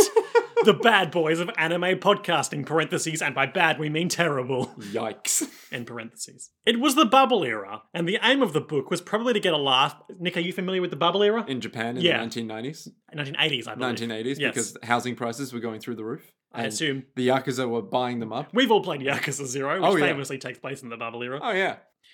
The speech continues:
Speaker 1: It was
Speaker 2: Money.
Speaker 1: the bubble era,
Speaker 2: Mm-hmm.
Speaker 1: and the aim of the book was probably to get a laugh by saying, "They call us wealthy, but our lifestyle is practically in the trash can."
Speaker 2: All right.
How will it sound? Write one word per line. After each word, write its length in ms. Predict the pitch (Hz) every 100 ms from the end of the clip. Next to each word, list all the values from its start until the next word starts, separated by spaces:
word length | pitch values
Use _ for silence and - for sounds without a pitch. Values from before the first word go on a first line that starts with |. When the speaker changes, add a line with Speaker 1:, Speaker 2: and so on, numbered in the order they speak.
| -
Speaker 1:
It 60 | 214
was 160 | 247
Speaker 2:
Money. 40 | 202
Speaker 1:
the 60 | 180
bubble 340 | 240 220 151
era, 320 | 120 107 135 -
Speaker 2:
Mm-hmm. 160 | 127
Speaker 1:
and 80 | 165
the 80 | 180 180
aim 220 | 247 247
of 100 | 165
the 80 | 165
book 300 | 147 160 160
was 120 | 139
probably 360 | - 208 208
to 40 | 190
get 140 | 170
a 40 | 143
laugh 460 | 135 139 151 143
by 140 | 165 139
saying, 460 | - 170 156 165 - - 214
"They 140 | 269
call 360 | 269 269 254 247
us 260 | 226 226 165
wealthy, 560 | 147 135 - 165 185 - -
but 140 | 233
our 160 | 254 269
lifestyle 560 | 170 156 151 185 170 185
is 80 | 180
practically 640 | - 202 - 226 233 233
in 80 | 233
the 80 | 247
trash 420 | 277 240 247 -
can." 460 | 208 156 113 123 - _ _ _ _ - - - - - - - - - - - - _ _ 233
Speaker 2:
All 80 |
right. 240 | 190 185